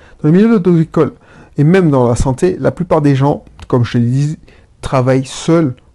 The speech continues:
ou en couple. Et ceux qui recrutent ont souvent des problèmes car ils savent pas manager. Donc, si tu te poses cette question, est-ce que j'ai besoin de forma-, d'être formé en management ? C'est que,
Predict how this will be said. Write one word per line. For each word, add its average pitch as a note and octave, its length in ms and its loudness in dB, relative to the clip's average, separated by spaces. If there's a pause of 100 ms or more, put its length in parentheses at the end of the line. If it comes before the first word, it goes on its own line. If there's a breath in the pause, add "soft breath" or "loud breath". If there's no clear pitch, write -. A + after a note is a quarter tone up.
ou G3+ 220 0
en D#3+ 80 0
couple. - 440 -14 (400 soft breath)
Et D3 60 0
ceux - 160 2
qui G3+ 100 -4
recrutent F3 760 0 (140)
ont C#3+ 120 -4
souvent G#3+ 340 0
des F3+ 100 2
problèmes E3 520 0 (260 soft breath)
car C#3+ 180 0
ils C#3+ 80 0
savent C3+ 320 -6
pas G3 120 0
manager. D#3+ 400 -2 (440)
Donc, - 160 -4
si - 300 -20
tu - 80 -2
te C#4 60 -2
poses C4 120 0
cette - 120 2
question, G#3+ 280 -2
est-ce D#3 100 -2
que D3 120 -6
j'ai B2+ 160 -6
besoin F3 500 0
de A#2+ 100 -2
forma-, A#2+ 520 -4 (100)
d'être C#3+ 180 -10
formé D3 460 -2
en A#2+ 80 -6
management ? B2+ 500 -4
C'est B2 120 -6
que, - 180 -6